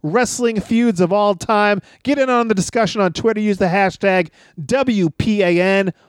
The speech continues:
Or you can call the voicemail line. We wanna hear from you. Get your voicemails in. We will play them right here on the podcast. Call four oh one, five eight four, nine seven two six. That's four oh one, five eight four, W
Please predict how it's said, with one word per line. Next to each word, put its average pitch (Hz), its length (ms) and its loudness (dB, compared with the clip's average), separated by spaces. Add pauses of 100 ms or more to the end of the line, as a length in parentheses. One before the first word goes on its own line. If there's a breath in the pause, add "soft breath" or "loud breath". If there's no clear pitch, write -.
(160 soft breath)
Or 349 200 0
you 370 120 0
can 339 100 -8
call 339 220 0
the 302 100 0
voicemail 285 680 0
line. 180 380 2
We 233 60 2
wanna 320 160 0
hear 302 180 2
from 277 180 -4
you. 285 260 0 (340 loud breath)
Get 320 120 0
your 311 140 0
voicemails 269 580 0
in. 262 140 0
We 285 140 0
will 285 140 0
play 269 200 -2
them 262 180 -2
right 269 160 0
here 220 380 0 (180 soft breath)
on 220 160 0
the 214 80 0
podcast. 160 640 -2
Call 185 200 0
four 330 400 -2
oh 294 100 0
one, 165 420 0 (240 soft breath)
five 262 320 0
eight 262 140 0
four, 190 460 0
nine 202 400 0
seven 214 360 -2
two 214 220 0
six. - 560 -2 (260 loud breath)
That's - 240 -2
four 302 320 0
oh 294 120 2
one, 196 420 0 (240 soft breath)
five 214 300 0
eight 208 120 -2
four, 180 400 0
W 220 640 0